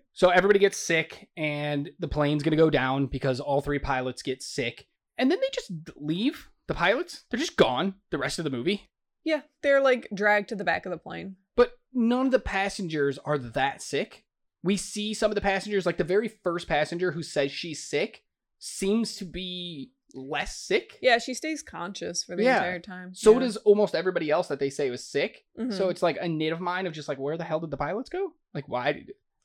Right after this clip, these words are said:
Speaker 1: we just they're out of commission?
Speaker 2: They
Speaker 1: Cool.
Speaker 2: had, they had the worst fish.
Speaker 1: I guess.
Speaker 2: The most contaminated
Speaker 1: I guess.
Speaker 2: fish.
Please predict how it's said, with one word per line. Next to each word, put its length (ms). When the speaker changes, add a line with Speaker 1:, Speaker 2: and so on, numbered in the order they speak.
Speaker 1:
we 80
just 140
they're 220
out 100
of 60
commission? 500
Speaker 2:
They 80
Speaker 1:
Cool. 140
Speaker 2:
had, 220
they 180
had 260
the 60
worst 460
fish. 500
Speaker 1:
I 60
guess. 720
Speaker 2:
The 60
most 220
contaminated 640
Speaker 1:
I 60
guess. 240
Speaker 2:
fish. 200